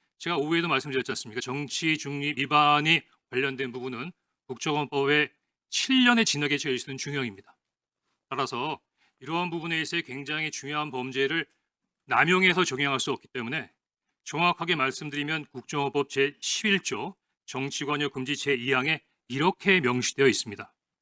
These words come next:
"정치활동 관여 행위는 각 호에 해당되는 행위를 말한다"라고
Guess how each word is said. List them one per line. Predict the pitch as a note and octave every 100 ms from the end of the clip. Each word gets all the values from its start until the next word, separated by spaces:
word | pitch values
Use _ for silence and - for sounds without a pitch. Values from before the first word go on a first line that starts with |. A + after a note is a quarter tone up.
| _ _ _ _ _ _
"정치활동 | - D3+ E3+ - F#3+ F3 E3 - F3+ F3+
관여 | F3 D3+
행위는 | C#3 C3+ A#2+ G#2 G3 _ _ _ _
각 | - C#3+ - -
호에 | E3 E3+
해당되는 | D#3+ F#3 F3+ D#3 E3 E3+
행위를 | F3+ E3 E3
말한다"라고 | A#2+ B2+ C3 C3+ - _ _ A#2 B2 D#3+